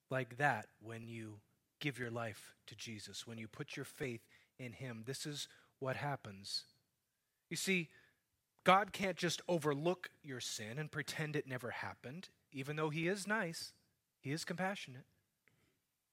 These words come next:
But that's not how justice works. And God is completely just. So how does this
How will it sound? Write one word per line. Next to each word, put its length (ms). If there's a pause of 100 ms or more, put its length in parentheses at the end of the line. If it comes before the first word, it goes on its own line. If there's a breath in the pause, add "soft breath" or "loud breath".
(380)
But 100
that's 200
not 140
how 180
justice 760
works. 440 (1000)
And 140
God 340
is 220
completely 720
just. 640 (460)
So 160
how 440
does 340
this 340